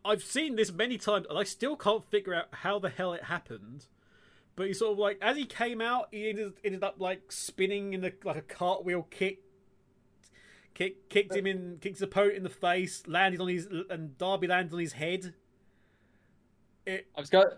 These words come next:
Speaker 2: I, th-, I thought you were describing the, the, the combat animations for Sonic Frontiers for a
Speaker 1: No,
Speaker 2: second there.
Speaker 1: no, no. It,
Speaker 2: Uh.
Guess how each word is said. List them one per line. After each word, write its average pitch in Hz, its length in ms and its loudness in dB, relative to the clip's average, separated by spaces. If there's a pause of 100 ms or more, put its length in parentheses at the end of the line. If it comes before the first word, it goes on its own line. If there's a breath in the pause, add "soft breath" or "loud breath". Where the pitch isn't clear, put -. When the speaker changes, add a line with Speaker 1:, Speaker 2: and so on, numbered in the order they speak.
(100)
Speaker 2:
I, 135 100 2
th-, 180 200 -4
I 160 60 6
thought 208 240 8
you 160 80 4
were 147 140 6
describing 139 680 2
the, 120 420 2
the, 110 420 -2
the 113 80 -8
combat 135 720 2
animations 113 640 -2
for 107 120 -8
Sonic 120 300 -6
Frontiers 135 420 -4
for 185 80 2
a - 20 4
Speaker 1:
No, 254 180 2
Speaker 2:
second 120 260 -2
there. 107 140 -2
Speaker 1:
no, 160 420 -2
no. 156 220 0
It, 165 100 0
Speaker 2:
Uh. 165 140 4